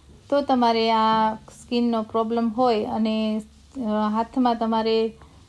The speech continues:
અ, કોઈ સ્કિન છે તે નીકળી જતી હોય, ચામડી ઉછળી જતી હોય, તો પણ તમે આ લિક્વિડ એટલું નોર્મલ છે તો તમે એમનામ પણ તમે યુઝ કરી શકો છો.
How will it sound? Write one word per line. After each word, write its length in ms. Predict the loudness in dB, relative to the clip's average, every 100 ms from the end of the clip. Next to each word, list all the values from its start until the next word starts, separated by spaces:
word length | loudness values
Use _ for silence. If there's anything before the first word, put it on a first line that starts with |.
| -20 -10 -4
અ, 240 | -2 -2 -2
કોઈ 260 | -2 -2 -4 -12 -20 -20 -20 -20 -20 -20 -20 -20 -20 -20 -20
સ્કિન 480 | -14 -6 -2 -2
છે 240 | -2 -2 0
તે 200 | 0 0
નીકળી 360 | -2 -2 -4
જતી 300 | -2 -4 -2
હોય, 360 | 0 2 0 -2
ચામડી 460 | -6 -4 -2 -2 -2
ઉછળી 380 | -4 -4 -4
જતી 300 | -2 -4 -2
હોય, 200 | -2 0 -2 -10 -20 -10 -4
તો 100 | -2
પણ 220 | 0 0
તમે 200 | 2 2
આ 100 | 2
લિક્વિડ 400 | 0 -2 -2 0
એટલું 400 | 0 0 0 2
નોર્મલ 400 | 2 0 0 -2
છે 260 | -2 -2
તો 180 | -2 -4
તમે 320 | -2 -4 -2
એમનામ 300 | -2 0 0
પણ 220 | 0 -2 -2
તમે 340 | -2 -2 -2
યુઝ 220 | -4 -6
કરી 260 | -6 -4 -4
શકો 320 | -6 -2 -2
છો. 340 | -2 -4 -6